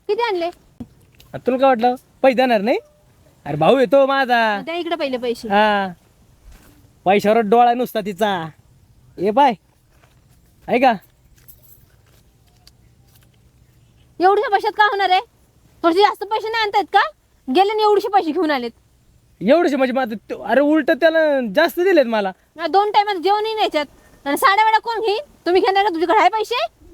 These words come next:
Speaker 2: अरे मग बाकीचं काम करू ना आता.
Speaker 1: मला माहित नाही, जा पुन्हा पैसे घेऊन या.
Speaker 2: पुन्हा
Speaker 1: जा.
Speaker 2: पैसे घेऊन या म्हणजे?
Speaker 1: नाही, मला काय माहिती नाही.
Speaker 2: अरे त्याला हजार माहिती आहे ना, दोन हजार दिले. आणि आता काय लागलं?
Speaker 1: दोन हजारात का होणार आहे? मला निघणार आहे का दोन हजारात? हा, तुम्हाला पैसे घ्यायला पाठवले. एवढे दिवस त्या शांतीचं केलं तर आम्ही असंच म्हणत होतो का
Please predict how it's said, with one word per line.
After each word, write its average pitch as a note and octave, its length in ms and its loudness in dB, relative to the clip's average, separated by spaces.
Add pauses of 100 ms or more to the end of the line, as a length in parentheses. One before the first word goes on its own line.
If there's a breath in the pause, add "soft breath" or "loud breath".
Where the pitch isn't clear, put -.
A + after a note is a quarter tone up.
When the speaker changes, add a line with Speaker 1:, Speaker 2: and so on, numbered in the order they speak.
(240)
Speaker 2:
अरे G#3+ 60 2
मग A#3+ 120 2
बाकीचं C#4 460 0
काम D#4+ 160 2
करू F4+ 200 0
ना G4 100 2
आता. B3+ 300 0
Speaker 1:
मला F#4 160 -4
माहित G#4+ 180 -2
नाही, G4 120 -6
जा G#4+ 140 0
पुन्हा G4+ 200 -6
पैसे F4+ 200 0
घेऊन E4 160 -4
या. D#4 120 -6
Speaker 2:
पुन्हा - 1000 -6
Speaker 1:
जा. D4+ 40 2
Speaker 2:
पैसे G#3+ 180 -2
घेऊन E3 140 -4
या E3 60 -4
म्हणजे? D#3 240 -6 (220)
Speaker 1:
नाही, D4+ 160 -4
मला G#4 120 0
काय D#4+ 100 -2
माहिती C#4 260 -4
नाही. A#3 160 -8
Speaker 2:
अरे G3 320 0
त्याला B3 220 4
हजार G#3 280 2
माहिती A#3+ 240 2
आहे B3+ 100 2
ना, B3 80 -2
दोन C4+ 180 2
हजार A#3+ 300 0
दिले. G#3+ 440 0 (220)
आणि F#3+ 120 -4
आता C4+ 160 0
काय D#4 100 2
लागलं? D#4 120 4
Speaker 1:
दोन D4 80 0
हजारात G#4+ 200 0
का A#4+ 200 -4
होणार G4+ 200 -4
आहे? F4+ 80 2
मला F#4 220 -2
निघणार F4 260 -2
आहे C#4 80 -6
का C#4 60 -2
दोन C4+ 180 -4
हजारात? F4+ 360 0 (640)
हा, F4 100 2 (140)
तुम्हाला G4+ 260 -2
पैसे F#4+ 200 2
घ्यायला G#4 200 0
पाठवले. E4 420 -4 (200)
एवढे G4+ 240 2
दिवस G#4+ 200 -2
त्या F#4 300 0
शांतीचं G4+ 360 -4
केलं G#4 200 2
तर A4+ 280 0
आम्ही F4+ 160 0
असंच F#4+ 200 0
म्हणत A4+ 200 -8
होतो E4+ 120 -2
का G#4+ 100 2